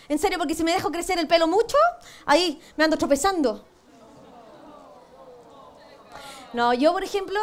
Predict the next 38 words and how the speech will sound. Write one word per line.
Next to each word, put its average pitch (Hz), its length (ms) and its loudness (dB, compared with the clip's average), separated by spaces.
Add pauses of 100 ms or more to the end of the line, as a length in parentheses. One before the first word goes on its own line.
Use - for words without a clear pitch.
(140)
de 269 120 4
verdad, 254 220 4
y 320 60 -2
esto 320 140 -8
me 311 40 -4
molesta 302 240 -2
mucho, 320 240 -4
no 294 100 -2
puedo 311 140 4
ir 330 60 -4
a - 20 -4
un 330 60 -4
recital 311 280 -2
en 311 100 -2
cancha. 220 360 -4 (640)
¿Para 233 180 6
qué 453 120 4
voy 494 100 6
a 508 40 6
un 480 60 -2
recital 480 220 4
en 415 100 0
cancha? 277 420 0
¿Para 302 140 4
mirarle 311 280 6
el 302 60 8
ala 403 120 8
a 480 60 8
las 523 100 4
personas? 554 680 -2 (1000)
Yo 349 100 2
digo, 440 180 10
debería 403 300 6
haber 427 140 8 (140)
un, 370 300 2
un, 349 180 -4
un 349 180 2
lugar 339 260 6